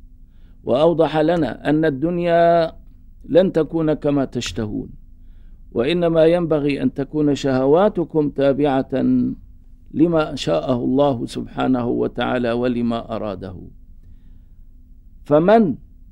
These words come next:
درس هذه التعليمات قبل أن يتعامل مع هذه الحياة الدنيا، وعرف علاقة هذا الفصل الذي نعيشه مع الفصل الآتي، مع الفصل الذي يليه،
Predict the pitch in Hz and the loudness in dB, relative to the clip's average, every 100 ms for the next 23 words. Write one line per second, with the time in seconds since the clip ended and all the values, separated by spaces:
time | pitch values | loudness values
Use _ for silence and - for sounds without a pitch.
0 | - - - - - 120 175 180 147 131 | -20 -20 -20 -20 -12 2 4 4 0 0
1 | 127 175 156 156 151 - 147 147 143 143 | 0 0 2 2 0 0 0 2 0 0
2 | 135 - - - - - - - - - | -2 -6 -16 -20 -20 -20 -20 -20 -20 -2
3 | 151 165 151 156 147 143 143 143 165 147 | 0 2 0 2 2 2 0 0 2 2
4 | 143 135 135 135 131 147 131 135 131 127 | 2 2 0 0 0 -2 0 -2 -2 -2
5 | 135 135 127 123 113 131 123 120 117 - | -2 -2 -4 -10 -6 -2 0 -2 -6 -12
6 | - - - - - - - 127 175 185 | -18 -20 -20 -20 -20 -10 -2 2 4 4
7 | 151 165 147 156 175 - 156 147 143 139 | 2 0 2 2 2 0 -4 0 0 2
8 | 160 143 143 127 156 156 - 143 139 147 | 2 2 -2 -2 -4 -6 -2 0 2 0
9 | 139 139 131 131 139 131 123 127 123 131 | 0 0 0 0 -2 -2 -6 -4 -4 -4
10 | 120 160 151 139 139 135 147 131 131 127 | -4 -6 -6 -2 -4 -2 -6 -4 -4 -4
11 | 123 123 120 151 143 139 127 131 120 127 | -2 -4 -6 -8 -6 -6 -4 -4 -4 -4
12 | 123 120 120 117 117 | -4 -4 -4 -6 -8